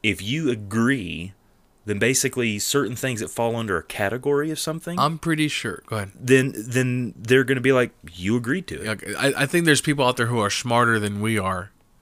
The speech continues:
Speaker 2: that read those agreements and look for stuff like that. So that's why I'm like, "I don't care. I'll just scroll down to the bottom. I got nothing to hide."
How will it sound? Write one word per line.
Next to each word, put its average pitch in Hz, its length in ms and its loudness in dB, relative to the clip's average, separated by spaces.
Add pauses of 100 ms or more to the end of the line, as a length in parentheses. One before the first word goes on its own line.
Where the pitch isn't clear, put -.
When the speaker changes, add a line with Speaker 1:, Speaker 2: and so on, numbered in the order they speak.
(360)
Speaker 2:
that 107 200 2
read 131 200 4
those 123 180 4
agreements 113 440 0
and 101 160 -2
look 113 160 2
for 107 140 -6
stuff 101 280 -4
like 95 160 -6
that. 92 220 -12 (500)
So - 140 -4
that's 170 220 2
why 156 160 8
I'm 131 120 6
like, 117 220 4
"I 196 320 2
don't 120 160 -2
care. 107 140 -2
I'll 107 100 4
just 101 180 -4
scroll 104 140 -8
down 92 140 -6
to 92 40 -10
the 95 80 -6
bottom. 107 240 -2
I 202 100 2
got 214 120 6
nothing 113 220 0
to 90 80 -4
hide." 95 400 -8